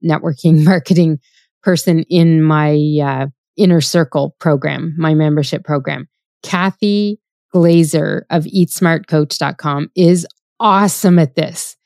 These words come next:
She does so many unique things. People remember her.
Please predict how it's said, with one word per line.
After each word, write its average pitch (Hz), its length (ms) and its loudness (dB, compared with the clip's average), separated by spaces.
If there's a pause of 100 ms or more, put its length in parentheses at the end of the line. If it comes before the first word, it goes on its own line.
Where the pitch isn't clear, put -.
(360)
She 233 680 2
does 185 360 2
so 196 400 0
many 196 260 4
unique 175 520 2
things. 175 500 -4 (100)
People 190 460 0
remember 165 680 2
her. - 340 -8